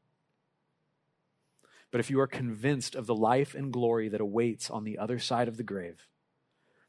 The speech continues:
then you can lay your life down today, because your time, your resources, and your life is unlimited. There's a saying in the world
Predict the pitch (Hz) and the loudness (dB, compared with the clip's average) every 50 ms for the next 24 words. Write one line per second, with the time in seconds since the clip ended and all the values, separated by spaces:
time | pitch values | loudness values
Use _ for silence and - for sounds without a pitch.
0 | _ _ _ 107 117 120 113 - 113 110 107 110 110 117 120 120 123 120 113 107 | _ _ _ -2 -2 -2 -2 -2 -2 0 2 4 4 4 4 2 2 2 4 2
1 | 110 110 - - - 107 101 104 101 - - - 92 90 87 - 95 - 113 101 | 2 0 -2 -2 -2 -2 -2 -2 -6 -8 -6 -4 -4 -4 -4 -6 -10 -6 -4 -4
2 | 95 92 90 - - - 113 107 101 98 - - - 107 110 113 113 113 113 113 | -4 -4 -8 -14 -14 -10 -8 -8 -8 -8 -10 -8 -6 -4 -4 -2 -2 -2 -4 -4
3 | 110 - - - _ _ _ 104 95 90 101 104 101 - - 107 101 98 - - | -6 -10 -14 -20 _ _ _ -8 -6 -4 -6 -6 -6 -4 -4 -4 -4 -4 -6 -8
4 | - 101 92 - 107 101 95 92 92 90 92 92 101 101 95 - 117 107 95 101 | -10 -10 -10 -10 -12 -10 -10 -8 -8 -6 -4 -4 -4 -4 -6 -8 -10 -8 -8 -8
5 | 98 98 95 92 90 92 - 87 87 - - _ _ _ _ _ _ _ _ _ | -8 -8 -8 -8 -10 -10 -10 -10 -12 -12 -16 _ _ _ _ _ _ _ _ _
6 | _ _ _ _ _ _ _ _ _ _ - - _ _ - _ - - _ _ | _ _ _ _ _ _ _ _ _ _ -20 -20 _ _ -20 _ -20 -20 _ _
7 | _ 113 117 110 110 - - - - 123 123 127 123 120 117 110 113 113 113 110 | _ -2 -2 -2 -2 -4 -2 2 4 4 4 4 4 2 2 0 -2 -4 -4 -6
8 | 104 98 92 101 98 95 90 87 87 - | -6 -4 -4 -2 -2 -2 -4 -6 -8 -12